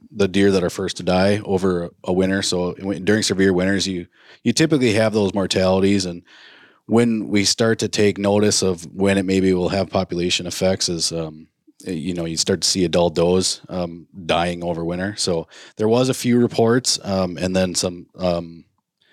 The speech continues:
surplus killing with wolves, which, you know, is typically an indicator that, um, there's a, there's a quite a bit of snow.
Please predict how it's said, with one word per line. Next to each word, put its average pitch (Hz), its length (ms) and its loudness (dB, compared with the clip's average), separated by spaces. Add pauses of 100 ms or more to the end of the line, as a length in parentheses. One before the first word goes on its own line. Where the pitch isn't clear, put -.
(220)
surplus 110 520 2
killing 107 320 2
with 90 100 -2
wolves, 101 400 2
which, 90 320 -2
you 95 100 -10
know, 87 140 -2
is 85 120 -2
typically 90 340 0
an 90 80 -6
indicator 90 560 2
that, 82 280 -4 (320)
um, 82 440 -8 (120)
there's 87 280 0
a, 78 120 -10 (160)
there's 85 180 -2
a - 40 -8
quite 92 300 0
a - 20 -10
bit 87 140 2
of 85 100 0
snow. 95 420 -2